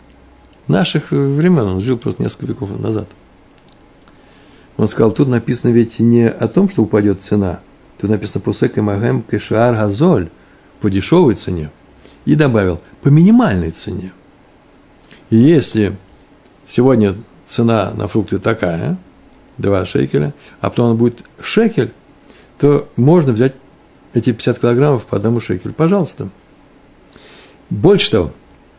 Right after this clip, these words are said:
если она станет больше, по минимальной цене изначальной. По минимальной цене. Вот что он сказал бы, золь. Золь это минималь. Это сказал Мейер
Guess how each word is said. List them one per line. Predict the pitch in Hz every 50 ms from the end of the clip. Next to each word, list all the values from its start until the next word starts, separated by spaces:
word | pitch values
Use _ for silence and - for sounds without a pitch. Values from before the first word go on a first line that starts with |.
| _ _ - - _ - - -
если | 120 127 120 - 139
она | 135
станет | - 147 135 135 120
больше, | 110 110 143 170 196 208 - - 120 92 90 - _ - _ _ _
по | -
минимальной | 117 117 113 117 123 139 143 147 135
цене | 113 - - 113 113 120 131 135 123 - _ _ _ -
изначальной. | 104 113 123 113 - - 98 95 90 87 87 82 - - - - - - - -
По | -
минимальной | 240 294 285 269 240 214 190 160 151 143
цене. | - - 110 98 107
Вот | 147 160
что | - 139
он | 113
сказал | 101 - 110 101 98 90 92
бы, | 92 107
золь. | 101 95 104 98 90 78 - - _ _ _ _
Золь | 113 135 143 135
это | 117 - 117
минималь. | 113 110 107 101 95 85 78 - - _ _ _ _ _ - - _ _
Это | - 110 120 113
сказал | - - 123 110 107
Мейер | 101 98 90 85 82 82